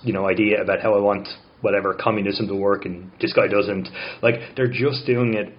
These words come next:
because if they're not in power, they're afraid of what will happen to them if they are, you know, or, or by,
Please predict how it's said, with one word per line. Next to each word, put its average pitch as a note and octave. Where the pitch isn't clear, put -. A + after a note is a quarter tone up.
because G#2+
if B2+
they're G#2
not A#2+
in G#2+
power, G#2
they're G#2
afraid G#2
of G#2+
what G#2
will G2+
happen G#2+
to A2+
them F#2+
if B2
they A2
are, G#2
you G2+
know, C3
or, A2
or G#2+
by, A2+